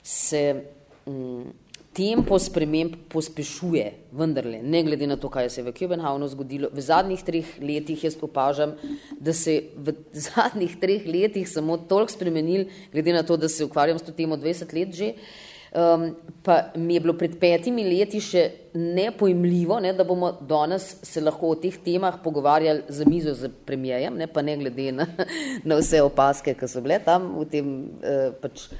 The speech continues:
da so to eni obredi, ne, ki sploh nimajo nobenega pomena. Em, ampak vendarle danes se o teh stvareh pogovarjamo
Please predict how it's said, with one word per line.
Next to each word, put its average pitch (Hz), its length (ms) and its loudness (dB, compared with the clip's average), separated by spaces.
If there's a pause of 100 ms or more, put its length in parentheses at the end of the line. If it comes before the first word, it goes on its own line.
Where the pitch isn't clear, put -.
(400)
da 151 160 -4
so 143 160 -8
to 170 160 8
eni 160 160 2
obredi, 147 560 2
ne, 170 220 4
ki 170 180 0
sploh 156 300 4
nimajo 143 260 0
nobenega 139 320 0
pomena. 139 460 -4 (720)
Em, 160 340 6 (460)
ampak 175 400 2
vendarle 247 460 6 (180)
danes 180 480 4
se 202 160 2
o 180 80 6
teh 233 160 0
stvareh 220 400 0
pogovarjamo 196 640 4